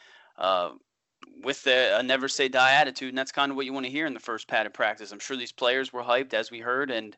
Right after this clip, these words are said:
um, you know, they've all bought into Brian Flores' system, and we're not gonna sit here and make this another, uh, you know, a kumbaya about how great he is, but you can t-, hear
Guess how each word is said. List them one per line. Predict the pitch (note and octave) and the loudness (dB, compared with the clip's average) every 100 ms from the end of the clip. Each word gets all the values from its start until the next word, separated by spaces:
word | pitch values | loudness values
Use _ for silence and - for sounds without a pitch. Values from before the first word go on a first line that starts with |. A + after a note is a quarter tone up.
| _ - - - _ | _ -20 -20 -20 _
um, | F#2 F#2 F2+ E2+ - | -2 0 0 -6 -10
you | F#2+ | -4
know, | A2 A#2+ A2+ | 2 2 2
they've | A2 B2 C3 | -2 0 6
all | C#3+ | 6
bought | C#3 C#3 | 6 4
into | C3+ C3 | 2 -2
Brian | B2+ B2 B2 | 0 0 0
Flores' | - B2 A#2 | -4 -6 -6
system, | A#2+ A#2 A#2+ | -6 -6 -8
and | A2 | -6
we're | A2 | -2
not | A#2 A#2 | -2 -2
gonna | A#2 | -8
sit | - B2 | -6 -4
here | A#2 | -4
and | A2+ | -2
make | A2+ A2 | -2 -2
this | A#2 - | -6 -4
another, | A#2 A2+ G#2+ G2 - - - - _ - | -2 0 -2 -4 -14 -20 -20 -20 _ 2
uh, | G#2 G2 G2+ | 4 2 0
you | F2+ G2 | -8 -8
know, | G#2+ F#2 | -4 -4
a | F2 | -4
kumbaya | - C#3 A#2+ A#2 A#2 | -4 0 4 6 4
about | A2 G#2+ | 4 2
how | A#2 | 0
great | A2 A#2 A#2 | -2 -2 -2
he | G#2+ | -2
is, | G#2+ G#2 | -4 -4
but | A2+ G#2+ | -2 -2
you | B2 | -4
can | C3 B2+ | -6 -8
t-, | - - - - | -10 -12 -14 -6
hear | C#3+ D3 | 0 0